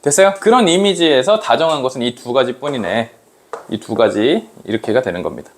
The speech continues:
일생의 시름을 잃고 너를 쫓아 놀리라. 얘네 두 개를, 어, 쫓아가지고 놀겠다라는 겁니다. 됐죠? 문제 없죠? 어, 이런 식으로. 이거 끝인가요, 얘가? 사수까지밖에 없어요? 오케이. 자, 그러면 여기까지 하면은 해석이 다 끝납니다.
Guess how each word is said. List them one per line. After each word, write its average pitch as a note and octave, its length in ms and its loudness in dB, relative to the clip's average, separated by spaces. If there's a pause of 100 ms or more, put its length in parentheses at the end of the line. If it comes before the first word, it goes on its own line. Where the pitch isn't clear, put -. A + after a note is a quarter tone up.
(320)
일생의 B3 320 2
시름을 C4 380 2
잃고 E3+ 200 2
너를 C#3+ 340 2
쫓아 F3 280 -4
놀리라. G#2 380 -2
얘네 A#2 200 -4
두 A2 80 -12
개를, D3+ 380 -4 (320)
어, G#2+ 120 0
쫓아가지고 B2 500 0
놀겠다라는 A#2 600 -2
겁니다. E2+ 280 -18
됐죠? G#3 300 2
문제 E3 160 0
없죠? G#3 380 2 (680)
어, F#2 160 0
이런 E3 180 4
식으로. G#3 240 2
이거 E3+ 140 4
끝인가요, G#3+ 460 4
얘가? F#3 260 0 (1000)
사수까지밖에 B2+ 560 2
없어요? - 220 -2 (140)
오케이. G#2 200 -8 (360)
자, G2 80 -16
그러면 D3 240 0
여기까지 C3+ 260 2
하면은 D#3+ 280 2
해석이 D3+ 280 -4
다 G2 80 -10
끝납니다. - 420 -10